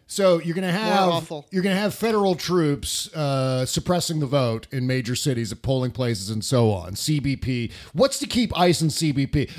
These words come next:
Speaker 1: I can absolutely see Stephen Miller, Donald Trump sitting in the Oval Office. "Hey, where do we send ice and C B P on election day?" Obviously, we send them to the cities
Speaker 2: Yeah.
Speaker 1: if they're not already there.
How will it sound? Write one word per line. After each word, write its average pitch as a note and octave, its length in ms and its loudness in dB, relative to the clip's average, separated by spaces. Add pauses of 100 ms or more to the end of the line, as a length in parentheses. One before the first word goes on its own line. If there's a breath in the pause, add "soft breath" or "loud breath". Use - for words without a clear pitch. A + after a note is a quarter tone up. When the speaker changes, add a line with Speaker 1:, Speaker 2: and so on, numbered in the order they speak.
Speaker 1:
I B3+ 100 0
can D4 220 -4
absolutely D4 800 0
see C4+ 360 -2 (280 loud breath)
Stephen C#4+ 440 0
Miller, A#3 320 0
Donald A#3+ 320 2
Trump A#3+ 180 0
sitting B3+ 260 -2
in A#3 40 -2
the A3 120 0
Oval G3+ 220 -2
Office. F3+ 300 2
"Hey, F#3+ 320 0
where A#3+ 160 4
do C4 60 0
we B3+ 100 0
send A3 240 -2
ice G3+ 240 0
and F3 100 -2
C G3 180 -2
B E3 140 2
P F3 180 2
on D3+ 100 2
election D3+ 320 -2
day?" G2+ 200 -8
Obviously, A#2+ 480 -6
we C#3+ 60 2
send D3+ 200 0
them F#3 100 -2
to G#3+ 100 0
the B3 100 0
cities B3 480 -4
Speaker 2:
Yeah. C#3+ 140 -6
Speaker 1:
if C#3+ 80 -2
they're E3 140 4
not D3 200 2
already C3 280 -2
there. A2+ 300 -10